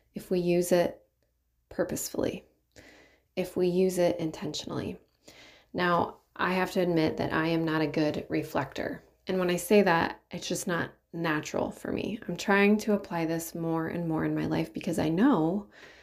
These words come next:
how useful it is when I do use reflection as a tool for growth. But my natural wiring is what's next? Go, go, go.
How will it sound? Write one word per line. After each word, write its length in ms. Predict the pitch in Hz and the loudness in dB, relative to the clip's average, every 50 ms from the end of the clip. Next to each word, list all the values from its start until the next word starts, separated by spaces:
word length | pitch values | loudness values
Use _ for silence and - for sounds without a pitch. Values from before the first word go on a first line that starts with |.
| _ _ | _ _
how 140 | _ - 170 | _ -4 -2
useful 500 | 170 165 185 208 202 202 - - 175 170 | 0 4 4 4 4 2 0 2 2 4
it 100 | 165 151 | 4 4
is 440 | 160 151 147 147 151 156 - - - _ _ | 4 2 2 0 -2 -4 -6 -8 -10 _ _
when 160 | - 170 160 | -8 -6 -4
I 120 | 156 160 | -4 -4
do 680 | 156 160 160 - 208 240 269 254 208 160 151 160 175 - - _ _ _ _ _ _ _ _ _ _ | -6 -6 -4 0 4 6 8 8 8 8 6 4 0 -4 -10 _ _ _ _ _ _ _ _ _ _
use 340 | - 165 170 170 170 165 170 | -6 -4 -2 0 -2 0 0
reflection 760 | 165 156 156 - - 156 135 131 - - - - 147 151 160 - - _ _ _ - - | 0 0 0 0 -2 -4 -4 -4 -6 -4 -4 -4 -4 -4 -6 -8 -12 _ _ _ -6 -4
as 160 | 190 175 170 | 0 2 4
a 60 | 175 | 2
tool 220 | 170 - 180 170 - | 2 4 2 2 2
for 160 | - - 175 | 0 -4 -4
growth. 460 | 160 160 156 160 170 - - - - - - - - - - - - - _ | 0 2 2 2 2 0 -4 -10 -18 -18 -20 -20 -20 -20 -20 -20 -20 -12 _
But 440 | 202 190 196 185 180 175 - - - | -2 2 4 4 6 4 4 2 -2
my 380 | 175 180 190 208 226 247 269 | -2 0 4 4 6 6 8
natural 440 | 277 262 226 214 208 208 - 208 196 | 8 8 6 4 2 2 2 2 2
wiring 580 | 175 170 165 165 165 160 160 160 160 160 160 160 | 2 2 0 0 0 0 0 -2 -2 -2 -4 -6
is 540 | 165 - - 165 160 160 160 156 156 156 - - _ | -6 -4 -4 -2 0 0 0 0 -2 -6 -10 -14 _
what's 400 | _ - 156 160 160 156 - - | _ -2 2 2 2 2 0 -4
next? 500 | - - - - - - - - - - - - - | -4 -4 -4 -6 -8 -8 -8 -8 -8 -10 -14 -18 -6
Go, 180 | - 175 170 175 | -2 0 2 4
go, 180 | 180 180 185 | 4 2 2
go. 440 | 180 180 160 156 151 156 165 170 - | 4 4 4 4 4 2 0 -2 -6